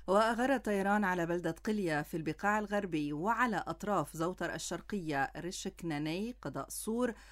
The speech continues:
وصفد البطيخ قضاء بنت الجبيل، وتعرضت بلدة أرنون ويحمر الشقيف لقصف متقطع، كما أغار الطيران الحربي على محيط المدرسة الرسمية في بلدة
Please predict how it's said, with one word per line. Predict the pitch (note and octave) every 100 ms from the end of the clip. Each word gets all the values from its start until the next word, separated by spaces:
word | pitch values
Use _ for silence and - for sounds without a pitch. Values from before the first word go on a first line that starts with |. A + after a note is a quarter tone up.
| - -
وصفد | - - G#3 A#3+ G#3
البطيخ | G#3 G3 G#3 C4+ C#4+ -
قضاء | C4 B3+ C#4
بنت | A3 G#3+
الجبيل، | F3 D3+ C3+ B2+ -
وتعرضت | - B3 C#4+ A#3 F3+ D#3 D#3 -
بلدة | E3+ F3 D3+ -
أرنون | D#3+ - A3+ E3 D#3 D#3 D#3
ويحمر | E3+ E3+ - E3 D#3
الشقيف | D#3 - - A#3+ C4 - - - -
لقصف | A#3 E4+ F4 D#4+
متقطع، | D4+ D#4+ D#4+ D4 - D3+ - - -
كما | A#3+ A3+ D#3+ D#3
أغار | D#3 G#3 G3+
الطيران | D3 D#3 D#3 F3
الحربي | E3 C3+ D3 C#3+ F3+
على | B3 G3+
محيط | D3+ - F#3+ D#3+
المدرسة | D3+ D#3 D#3 - G3
الرسمية | G#3 - B3 A#3+
في | A3 G#3+
بلدة | G#3 G#3+ G3+